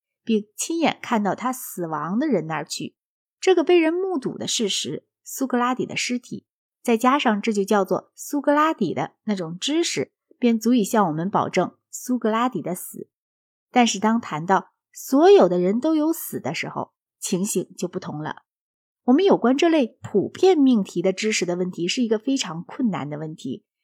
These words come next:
有时候他们仅仅是文词上的。所有的希腊人都是人，之为我们所知，乃是因为并没有任何东西可以称为一个希腊人，除非那个东西是一个人。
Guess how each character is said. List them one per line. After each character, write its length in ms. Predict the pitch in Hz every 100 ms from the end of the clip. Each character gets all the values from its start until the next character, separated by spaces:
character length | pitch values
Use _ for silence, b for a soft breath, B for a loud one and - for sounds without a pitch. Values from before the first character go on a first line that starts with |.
| _
有 140 | 226
时 140 | 214 240
候 220 | 294 254 B _
他 100 | -
们 140 | 370
仅 240 | 349 226 294
仅 200 | 262 185
是 180 | 190 190
文 340 | 185 180 226
词 240 | 269 -
上 320 | 160 175 156 139
的。 160 | 85 - _ _ _ _
所 180 | - -
有 80 | 359
的 100 | 294
希 140 | 277 320
腊 160 | 311
人 140 | 269 277
都 100 | 302
是 160 | 302
人， 320 | 247 202 233 - _ -
之 140 | 285
为 120 | 269
我 140 | 285 180
们 140 | 202
所 200 | - 175
知， 420 | - - 196 220 _ _ _ -
乃 120 | 196
是 140 | 214
因 180 | 233 269
为 220 | 247 220 _
并 200 | - 349
没 100 | 311
有 100 | 311
任 160 | 262 294
何 140 | 247
东 240 | 240 294 330
西 160 | 277
可 180 | 202 226
以 140 | 240 196
称 220 | - 233
为 180 | 233 233
一 100 | 226
个 260 | 233 220
希 280 | - - 294
腊 220 | 311 311
人， 340 | 190 151 147 -
除 160 | - 302
非 140 | 359
那 100 | 370
个 80 | 254
东 220 | 214 269
西 240 | 311 220 -
是 160 | - 214
一 60 |
个 160 | 196 190
人。 300 | 160 160